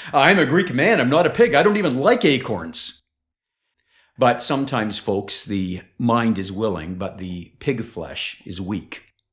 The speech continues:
The pig men caught the smell of the acorns, and then grunting, oinking, half in horror, half in piggy delight at the promised acorns,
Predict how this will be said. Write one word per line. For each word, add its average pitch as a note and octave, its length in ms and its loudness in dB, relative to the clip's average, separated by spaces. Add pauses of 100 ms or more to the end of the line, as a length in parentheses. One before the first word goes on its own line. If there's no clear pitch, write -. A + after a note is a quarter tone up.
(800)
The A#2+ 80 0
pig C#3 280 4
men D#2+ 340 -6 (540)
caught A#2+ 220 0
the C3 60 -12
smell A2+ 320 -2
of A2 80 -6
the A2+ 200 -6
acorns, F2+ 560 -8
and G#2 160 0
then A2+ 180 -2
grunting, B2+ 600 0 (280)
oinking, B2 440 2
half C#3 280 4
in A#2+ 120 0
horror, C#3+ 500 2 (200)
half - 260 2
in A2+ 160 0
piggy C#3 260 -2
delight B2 460 -2
at - 80 -8
the - 40 -12
promised A#2 380 -4
acorns, E2 680 -6